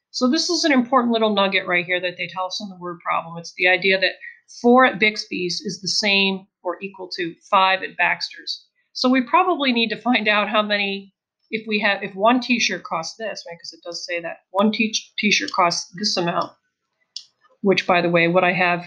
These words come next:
here is equal in value to what I have here. I'm just a fan of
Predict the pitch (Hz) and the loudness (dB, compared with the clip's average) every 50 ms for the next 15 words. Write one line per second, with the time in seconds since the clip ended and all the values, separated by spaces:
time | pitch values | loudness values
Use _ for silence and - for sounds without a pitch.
0 | - - - 233 226 202 180 170 175 202 214 - _ _ _ _ _ - - 214 | -10 -6 -2 2 4 4 4 4 2 0 -2 -6 _ _ _ _ _ -6 -4 -4
1 | - - - - 226 220 214 - 190 185 180 175 175 - 190 185 175 175 170 170 | -4 -4 -4 -4 -4 -4 -4 -6 -2 0 0 0 0 -2 -4 -2 0 2 4 4
2 | 170 165 170 180 175 - 180 180 180 165 170 170 175 165 160 - - 175 170 160 | 4 2 2 -2 -2 -4 -6 -2 0 0 0 0 -2 -4 -4 -4 -2 -2 0 0
3 | 170 170 175 190 180 - - - _ - 180 175 175 175 175 170 170 170 | -2 -4 -6 -8 -10 -10 -12 -14 _ -4 -2 0 0 0 0 -2 -4 -6